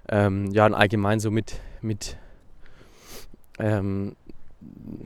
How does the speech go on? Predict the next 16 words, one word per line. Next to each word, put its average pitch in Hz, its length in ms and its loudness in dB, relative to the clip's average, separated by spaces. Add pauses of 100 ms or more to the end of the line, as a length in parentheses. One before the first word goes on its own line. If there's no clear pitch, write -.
(100)
ja, 104 220 0
ich 107 80 0
denk, 104 200 4
das - 180 -6
wird, 110 160 -2
ja, 110 200 6
es 117 140 0
wird, - 280 -6
es 104 140 -8
wird 110 140 -2
sich - 180 -6
auch, 104 280 2 (760)
ähm, 101 600 0 (720)
allgemein 107 400 2
auf 110 140 2
dieses, 107 460 -4